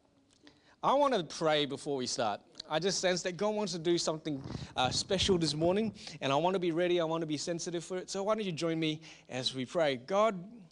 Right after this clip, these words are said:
I just pray that your Holy Spirit is here,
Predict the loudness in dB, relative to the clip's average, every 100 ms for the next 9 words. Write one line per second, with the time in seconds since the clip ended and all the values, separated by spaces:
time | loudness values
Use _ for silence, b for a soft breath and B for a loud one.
0 | -20 -16 -2 0 0 -2 -6 0 2 2
1 | 0 0 2 2 2 2 0 2 2 0
2 | -2 -2 -2 -2